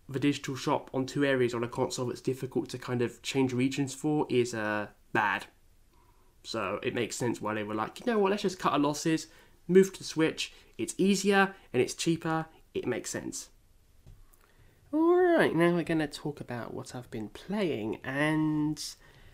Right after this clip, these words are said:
um, it's mainly gonna be focused on the Mario Kart eight D L C, the hotly anticipated wave one of s-, eight? No, six. Well, more content for Mario Kart eight isn't a bad thing.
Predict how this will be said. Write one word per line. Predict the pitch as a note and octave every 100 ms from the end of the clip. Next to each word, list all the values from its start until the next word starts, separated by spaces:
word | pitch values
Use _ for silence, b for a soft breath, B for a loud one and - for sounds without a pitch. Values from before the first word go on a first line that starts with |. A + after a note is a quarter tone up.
| b -
um, | - D#3 D#3+ D#3+ D3+ -
it's | D3 C#3+ -
mainly | A2 A2
gonna | A2+ G#2+
be | F#2+
focused | - G#2+ A#2+ A#2+ - -
on | B2+ C3+
the | C#3 D3 D3 -
Mario | A2+ B2+ F3 F3+
Kart | - F3 F3
eight | F3 D#3+
D | E3
L | E3+
C, | E3 - F3+ D#3+ D3 C3
the | C3+
hotly | - D#3 - D#3+
anticipated | D#3 - E3 D#3+ - D#3+ - D3 C#3+ C#3 -
wave | A#2+ A#2+ C#3+ D#3
one | B2 C3 D#3 E3 -
of | C#3 C#3
s-, | - - - - _ _ _ _ _ _ B2
eight? | D3+ G3+ - - - - - - - _ _ -
No, | C#3 G2
six. | - G#2 - - - b b b b b b -
Well, | D#3+ D3+ -
more | C#3 C3
content | C#3+ C3+ C#3+ -
for | C3
Mario | C#3 D3
Kart | D#3 D#3 -
eight | G3+ E3
isn't | - C#3+ E3
a | E3
bad | A3 C4
thing. | - A#2 A2+ G2+